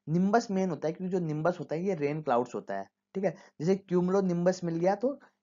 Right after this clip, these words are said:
ये भी रेन क्लाउड होता है। जो डार्क क्लाउड आपने पढ़े थे ना, डार्क क्लाउड्स बारिश वाले, वो कौन से होते हैं, cumulonimbus। तो ये कुछ कुछ क्लासिफिकेशंस हैं क्लाउड्स की, ये भी एग्जाम के पॉइंट ऑफ व्यू से इंपॉर्टेंट है। तो इस वीडियो में इतना ही। अब जो इसकी, आ, नेक्स्ट वीडियो आएगी ज्योग्राफी में,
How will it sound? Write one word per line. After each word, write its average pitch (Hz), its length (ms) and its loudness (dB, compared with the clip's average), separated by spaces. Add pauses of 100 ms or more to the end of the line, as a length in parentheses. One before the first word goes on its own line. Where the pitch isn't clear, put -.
ये 156 140 2
भी 202 160 2
रेन 160 220 0
क्लाउड 131 320 2 (180)
होता 123 180 -6
है। 127 60 -4
जो 160 80 0
डार्क 135 360 2
क्लाउड 156 200 2
आपने 156 200 -4
पढ़े 202 180 0
थे 254 80 -8
ना, 202 100 -4
डार्क 135 360 -2
क्लाउड्स 123 400 -2 (400)
बारिश 127 280 2
वाले, 117 120 -4
वो 165 120 0 (160)
कौन 156 180 -2
से 175 80 -6
होते 185 100 -4
हैं, 220 80 -8
cumulonimbus। 143 640 -2 (340)
तो 165 60 -6
ये 180 160 2
कुछ 202 180 -2
कुछ 208 120 -2
क्लासिफिकेशंस 170 760 2
हैं 190 140 0
क्लाउड्स 135 400 0
की, 247 220 -2 (360)
ये 147 120 4
भी 185 100 4 (180)
एग्जाम 147 320 4
के 175 80 0
पॉइंट 156 240 4
ऑफ 160 60 2
व्यू 156 80 -4
से 160 120 -2
इंपॉर्टेंट 147 480 2
है। 220 140 2 (600)
तो 190 200 0
इस 196 200 2
वीडियो 202 280 8
में 226 200 2
इतना 165 200 2
ही। 208 260 2 (240)
अब 151 100 0
जो 190 180 6
इसकी, 196 340 2
आ, 156 180 8
नेक्स्ट 170 320 4
वीडियो 170 240 8
आएगी 165 220 8
ज्योग्राफी 143 400 2
में, 208 240 -2